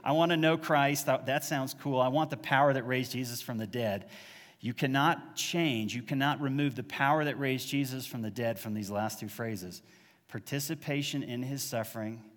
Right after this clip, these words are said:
and then becoming, which is the word morphe. Remember we talked about the caterpillar? Becoming the butterfly. Morphe into his death. What he's describing is a pattern.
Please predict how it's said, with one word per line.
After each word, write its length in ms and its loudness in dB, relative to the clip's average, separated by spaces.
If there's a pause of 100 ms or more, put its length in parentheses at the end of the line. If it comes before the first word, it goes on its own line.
(580)
and 220 -4
then 480 -2
becoming, 680 -6
which 180 -10
is 140 -10
the 100 -6
word 300 -2
morphe. 340 -4
Remember 400 -2
we 80 -4
talked 260 -6
about 200 -4
the 60 -20
caterpillar? 540 -4 (1000)
Becoming 560 -2
the 80 -4
butterfly. 560 2 (200)
Morphe 800 -2
into 500 -4
his 680 -8 (500)
death. 460 -10 (880)
What 160 0
he's 220 0
describing 640 0
is 340 -6
a 140 -6
pattern. 680 -10